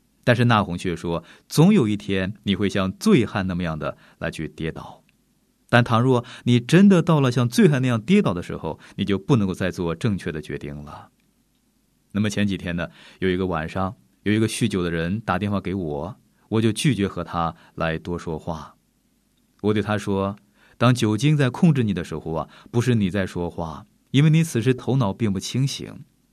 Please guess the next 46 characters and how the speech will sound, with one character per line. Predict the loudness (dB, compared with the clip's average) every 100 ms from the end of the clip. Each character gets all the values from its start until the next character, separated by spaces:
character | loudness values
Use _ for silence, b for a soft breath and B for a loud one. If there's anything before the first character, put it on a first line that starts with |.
| _ -4
那 | 0
么 |
等 | 2 4
你 | 2
酒 | 2 0
醒 | 0 -2
了 | -2
以 |
后 | -4 -6
啊， | -6 -8 B B B
你 | -2
再 | -2
打 | -2 -2
电 | -4
话 | -6
过 | -6 -4
来， | -4 -6 -10 _ 0
那 | 4
个 | 4 0
时 | -4
候 | -8 -8 b b
我 | -4
们 | -4
再 | -4
去 | -6 -8
谈。 | -8 -8 -6 -8 -14 _ _ _
那 | -4 -2
么 |
现 | 0 -2
在 | -4
呀， | -8 -10 B B
我 | 0
不 | 4
想 | 2 2
和 | 0
一 | 0
个 | 0 -2 -4 B
被 | -2 -2
酒 | 0 0 0
精 | 0 0
所 | 0 -6
控 | 2 4 4
制 | 2
了 | -4
的 | -4
人 | -6 -6